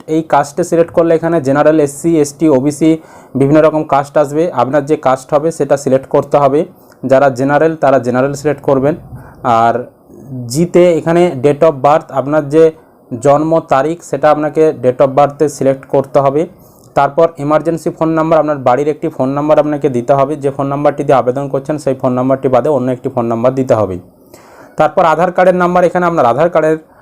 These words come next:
নাম্বারটা দিতে হবে অটোমেটিক, সেখানে রেজিস্ট্রেশনের সময় যে আধার কার্ডের নাম্বার দিয়েছেন সেটাই অনেক, অনেক সময় এখানে চলে আসে। আর রেশন কার্ডের নাম্বার, আপনার রেশন কার্ডের নাম্বারটা এখানে লিখে দেবেন। আপনি ক্যাটাগরি বসিয়ে তারপর রেশন কার্ডের নাম্বারও লিখতে পারেন বা শুধু রেশন কার্ডের নাম্বারটাও লিখতে পারেন।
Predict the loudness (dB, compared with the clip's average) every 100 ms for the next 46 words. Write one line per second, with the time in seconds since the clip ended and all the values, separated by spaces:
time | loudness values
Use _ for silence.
0 | _ -2 0 0 -2 -2 -2 0 0 0
1 | 0 0 0 -4 -4 -8 -12 -20 -8 -4
2 | -2 -2 -2 -4 -4 -2 -2 0 2 0
3 | 0 -4 -4 -4 -2 -2 -4 -4 -4 0
4 | 0 2 0 -2 -4 -2 -2 0 -4 -2
5 | 0 2 2 0 -4 -6 -14 -20 -20 -12
6 | -2 0 0 -2 0 0 0 -2 0 0
7 | 2 0 -2 -4 -4 0 0 0 0 0
8 | 0 -4 -2 -2 -2 -2 -2 -4 -6 -16
9 | -20 -6 -2 -2 -2 -2 0 2 2 0
10 | -2 -6 _ -6 -4 0 0 2 0 0
11 | -4 -4 -4 -2 0 0 0 0 -2 -2
12 | -2 0 -2 -2 -2 0 0 0 -2 -2
13 | 0 0 0 2 0 0 -4 -6 -6 -8